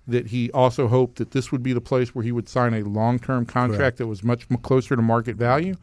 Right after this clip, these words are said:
Speaker 1: And when the Rangers in spring training decided they were going to pursue a deal with Odor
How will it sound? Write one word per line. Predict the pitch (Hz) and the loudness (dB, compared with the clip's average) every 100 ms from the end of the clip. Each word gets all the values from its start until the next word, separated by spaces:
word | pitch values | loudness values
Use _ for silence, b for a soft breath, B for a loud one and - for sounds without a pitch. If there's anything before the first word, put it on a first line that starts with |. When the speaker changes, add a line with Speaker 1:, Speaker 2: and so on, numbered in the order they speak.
| b b b - | b b b 0
Speaker 1:
And | 123 | 4
when | 120 | 4
the | 113 | 4
Rangers | 120 147 110 156 135 | 4 4 2 0 0
in | 131 | -2
spring | - 131 123 | -2 -2 -2
training | 143 147 156 | -2 -4 -4
decided | 127 - 123 117 | -6 0 0 2
they | 123 | 2
were | 127 | 2
going | 120 117 110 | 0 0 -2
to | |
pursue | - 110 - - 139 139 | -6 -10 -10 -4 0 0
a | 123 | 0
deal | 123 123 120 | 2 4 4
with | 107 | 2
Odor | 104 101 120 147 165 | 0 2 4 6 4